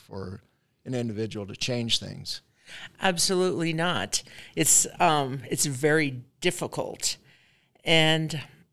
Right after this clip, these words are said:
Speaker 2: I just want to change.
Speaker 1: Yep.
Speaker 2: I want to change.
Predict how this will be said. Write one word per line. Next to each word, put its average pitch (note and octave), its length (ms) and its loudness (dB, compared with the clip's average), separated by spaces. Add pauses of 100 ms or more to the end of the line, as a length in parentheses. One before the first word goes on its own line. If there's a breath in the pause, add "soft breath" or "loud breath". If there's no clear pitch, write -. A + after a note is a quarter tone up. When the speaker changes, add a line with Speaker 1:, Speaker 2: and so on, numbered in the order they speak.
(400)
Speaker 2:
I D#3+ 100 4
just D#3+ 260 0
want C#3+ 160 -4
to C#3+ 80 -4
change. G#2 540 -8 (720)
Speaker 1:
Yep. G#2 220 -20
Speaker 2:
I E3 120 4
want D#3+ 200 2
to D3 60 0
change. C#3+ 480 -2